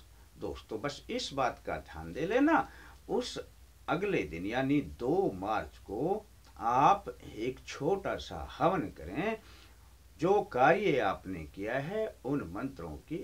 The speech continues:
अधिक से अधिक आहुतियां दें और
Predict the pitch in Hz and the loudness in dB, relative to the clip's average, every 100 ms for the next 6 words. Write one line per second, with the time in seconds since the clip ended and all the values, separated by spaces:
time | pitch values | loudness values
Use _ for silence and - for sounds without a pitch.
0 | - 98 107 - - 101 - 82 - - | -8 -8 -10 -14 -8 -8 -8 -10 -10 -10
1 | - 98 107 185 180 120 87 - 123 185 | -8 -8 -4 -4 -2 -4 -4 -6 -2 -2
2 | 220 - - - - 131 | -2 -6 -20 -20 -6 -4